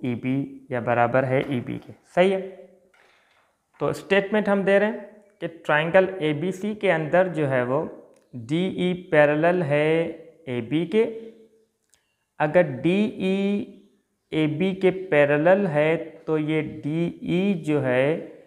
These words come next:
वो एसी और सीबी को proportionally divide करेगा, will divide एसी and सीबी proportionally। अ, ये theorem of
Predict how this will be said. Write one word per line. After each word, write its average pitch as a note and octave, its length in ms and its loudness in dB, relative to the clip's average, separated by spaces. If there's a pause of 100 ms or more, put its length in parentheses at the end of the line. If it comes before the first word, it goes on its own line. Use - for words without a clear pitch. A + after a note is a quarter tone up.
(380)
वो D3+ 440 -2
एसी G3+ 560 -2
और D3+ 220 2
सीबी D#3 580 -2
को A2 220 -8 (1120)
proportionally C#3+ 720 2
divide G#2+ 260 -4
करेगा, A2 480 -12
will A2+ 260 -6
divide D#3 320 4
एसी F3 280 -2
and F3+ 120 -2
सीबी E3+ 280 0
proportionally। D#3+ 840 0 (560)
अ, C3+ 60 0
ये C#3+ 380 2
theorem D#3 440 2
of D3 120 2